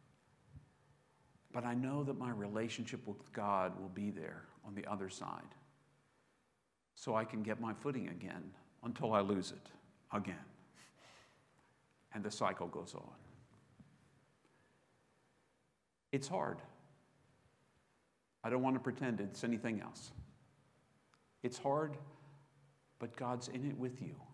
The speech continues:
just as God's in it with me. Don't give up. Don't. Give up.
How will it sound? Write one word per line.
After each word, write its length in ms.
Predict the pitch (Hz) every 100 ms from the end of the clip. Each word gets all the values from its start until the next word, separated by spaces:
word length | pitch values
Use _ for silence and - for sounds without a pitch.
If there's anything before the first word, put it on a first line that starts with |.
| - - - - _ _ _ -
just 260 | 117 -
as 140 | 131 120
God's 340 | 117 110 110
in 140 | 107
it 100 | 110
with 160 | 117 -
me. 280 | 101 101 - - - _ _ _ _ _ _ _ _ _ _ _ _ _ _ _ - -
Don't 200 | 131 120
give 140 | 113
up. 200 | - - - - - - - _ _ _ _ _ _ -
Don't. 320 | 131 131 - - - - - - - -
Give 180 | - 101
up. 260 | 85 78